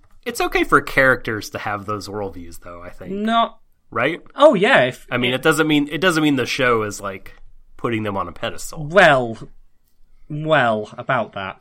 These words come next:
Speaker 2: We'll get to that later.
Speaker 1: Hmm.
Speaker 2: But yes, i-, in my opinion, I think this is the worst episode of the show.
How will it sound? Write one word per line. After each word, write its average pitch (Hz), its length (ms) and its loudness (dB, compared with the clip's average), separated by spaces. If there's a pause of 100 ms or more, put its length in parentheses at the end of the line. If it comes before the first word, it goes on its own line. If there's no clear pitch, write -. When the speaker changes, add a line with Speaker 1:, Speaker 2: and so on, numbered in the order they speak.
Speaker 2:
We'll 113 120 -10
get 110 200 -6
to - 80 -10
that 101 180 -8
later. 98 440 -12 (600)
Speaker 1:
Hmm. 143 300 -2
Speaker 2:
But 175 200 0
yes, 160 460 0 (260)
i-, 156 200 -6 (100)
in 165 100 -4
my 185 180 4
opinion, 135 400 -2
I 127 200 -4
think 127 200 -6
this 123 160 -10
is 117 120 -8
the 113 100 -10
worst 110 320 -6
episode 104 380 -8
of 98 80 -14
the 98 80 -12
show. 90 300 -10